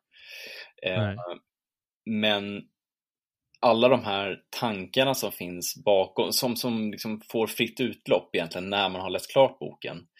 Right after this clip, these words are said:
Speaker 1: det är ju det som verkligen, eh, gör den här boken till ett standardverk som man ska läsa. Ehm, och, och framför allt, man ska tala om den här boken med andra människor som också läst den.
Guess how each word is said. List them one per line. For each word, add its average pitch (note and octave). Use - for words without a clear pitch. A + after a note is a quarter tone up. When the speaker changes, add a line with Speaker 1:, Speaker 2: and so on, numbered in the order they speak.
Speaker 1:
det G2
är G2
ju F#2
det A2+
som F#2
verkligen, F2
eh, G2
gör G2+
den F2+
här F2+
boken E2+
till F2
ett E2+
standardverk F2+
som F#2
man F2
ska D#2+
läsa. F#2
Ehm, E2+
och, G#2
och F#2
framför -
allt, -
man G2
ska -
tala A#2+
om F2+
den E2+
här E2+
boken E2
med E2+
andra F2+
människor E2+
som -
också E2
läst D3+
den. -